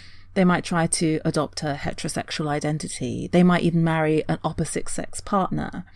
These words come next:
all the while knowing that deep down, this is not really who they are. But the threat of rejection or social or even existential consequences can be so strong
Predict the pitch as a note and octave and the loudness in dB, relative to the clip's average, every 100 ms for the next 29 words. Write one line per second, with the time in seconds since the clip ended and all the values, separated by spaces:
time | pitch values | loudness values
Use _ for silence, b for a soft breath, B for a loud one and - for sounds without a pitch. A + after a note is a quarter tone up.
0 | b - A3+ A3+ G3 F3+ E3+ E3+ F3 F3 | b 6 8 10 8 8 8 8 8 8
1 | F3 E3+ E3 - - G3 F#3+ - F3 D#3+ | 8 6 4 0 0 2 2 2 2 2
2 | D3 D3 D#3+ E3+ E3 - - D#3 E3 E3+ | 2 -2 -4 -2 -2 -4 -6 -2 2 4
3 | F3 - D#3+ E3 E3 D#3+ D3+ C#3+ D#3+ D3+ | 4 0 -4 0 2 2 0 -2 -2 -2
4 | D3 D#3 D3 - E3 - B B B B | -2 -2 -4 -6 -8 -10 B B B B
5 | B - - F#3 F3 - G#3+ G#3+ G3 F#3+ | B -2 0 2 0 0 0 2 0 -2
6 | F3+ E3+ - - D#3 D3+ - D3+ - - | 0 -2 -2 -4 -4 -4 -4 -6 -4 0
7 | F3+ F3+ F3+ D#3+ E3 - F3 F3 E3+ E3+ | 2 2 4 4 2 0 2 4 4 4
8 | D#3+ D3+ - - F3+ - - F#3+ F#3 - | 0 0 0 0 -2 -4 -2 2 2 2
9 | E3+ - E3 - D#3 E3+ C#3+ - - - | -2 0 -4 -4 -6 -4 -6 -4 -6 -4
10 | E3+ D#3+ D#3 - - G3 F#3+ F#3+ - F3+ | -2 -2 -2 -4 2 6 6 6 4 2
11 | D#3 D3+ D3+ | 2 2 -2